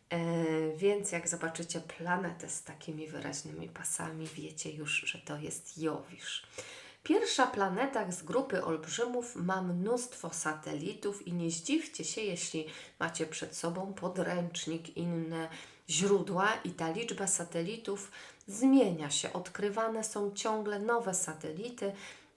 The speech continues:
E, informację, jaką znalazłam ostatnią, to, że Jowisz ma dziewięćdziesiąt pięć satelitów. Saturn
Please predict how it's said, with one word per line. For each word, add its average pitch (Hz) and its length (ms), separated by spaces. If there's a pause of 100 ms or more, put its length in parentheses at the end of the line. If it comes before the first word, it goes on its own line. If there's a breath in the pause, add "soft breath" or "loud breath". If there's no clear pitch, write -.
E, 165 260
informację, 175 800
jaką 160 380
znalazłam 170 720
ostatnią, 151 760
to, 175 160
że 165 160
Jowisz 147 460
ma 143 80
dziewięćdziesiąt 143 920
pięć 139 460
satelitów. - 800 (1800 loud breath)
Saturn 196 760